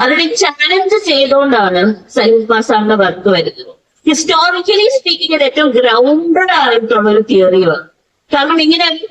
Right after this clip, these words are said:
രാജവംശം നിലനിന്നിരുന്നതായിട്ട് ഉള്ള റെഫറൻസസ് നമുക്ക് കിട്ടാൻ വളരെ വളരെ ഡിഫിക്കൽട്ട് ആണ്. അതുകൊണ്ട് പാസ്റ്റിൽ ഉണ്ടായിരുന്ന രാജത്വത്തിന്റെ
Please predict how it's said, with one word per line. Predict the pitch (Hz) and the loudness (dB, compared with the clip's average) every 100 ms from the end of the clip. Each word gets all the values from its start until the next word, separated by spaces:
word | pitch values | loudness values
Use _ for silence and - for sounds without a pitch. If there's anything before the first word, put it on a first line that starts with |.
| _ _ - | _ _ -2
രാജവംശം | 247 254 277 311 320 311 302 - 240 349 | 0 2 0 0 0 0 0 0 0 0
നിലനിന്നിരുന്നതായിട്ട് | 277 262 285 302 302 311 302 311 311 320 294 247 247 294 294 320 | 0 0 0 0 2 0 0 0 2 2 0 -2 0 0 0 0
ഉള്ള | 285 247 254 | 2 2 2
റെഫറൻസസ് | 240 202 - 262 269 294 320 | 2 -2 -2 -2 0 -2 -4
നമുക്ക് | 320 254 - 269 220 | -4 -4 0 2 2
കിട്ടാൻ | 240 247 | 2 0
വളരെ | 185 190 233 277 | -2 0 2 2
വളരെ | 285 269 262 254 - - 196 | 2 2 0 -2 -6 -4 -2
ഡിഫിക്കൽട്ട് | 196 196 233 220 190 | -2 -2 0 0 -2
ആണ്. | - - - _ _ - | -4 -10 -20 _ _ -4
അതുകൊണ്ട് | 226 311 320 381 | 0 0 0 -2
പാസ്റ്റിൽ | 359 277 294 349 440 - - - 453 392 | 0 0 0 0 -2 -8 -16 -4 0 0
ഉണ്ടായിരുന്ന | 311 302 302 302 302 311 320 294 208 - - _ _ _ - | -2 -2 -2 0 0 0 0 0 0 -4 -10 _ _ _ -6
രാജത്വത്തിന്റെ | 254 240 254 - - - 294 285 285 277 254 214 | -2 0 -2 -6 -20 -6 -4 -4 -4 0 2 2